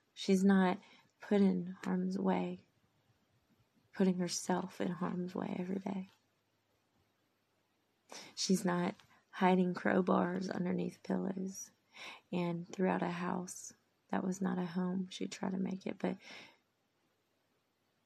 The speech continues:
she, that was her. Let's just, you get the point. Sad.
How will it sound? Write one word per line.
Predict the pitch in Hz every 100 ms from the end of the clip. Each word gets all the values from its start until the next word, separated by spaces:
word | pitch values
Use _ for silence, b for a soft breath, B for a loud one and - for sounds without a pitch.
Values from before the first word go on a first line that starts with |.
| _ -
she, | - - 202 196 196 - _ _ _ _ _ _ _ _ _ _ _ _ _ _ _ _ _ _ _ _ _ _ _
that | - 190
was | 190 -
her. | 190 185 190 - _ _ _ _ _ _ _ - -
Let's | 190 -
just, | 202 196 - - _ _ _ _ _ -
you | 208
get | 202 196
the |
point. | - - 190 220 - _ _ _ _ _ _ _ _ _ _ _ _ _ _ _ _ _
Sad. | - - 190 214 214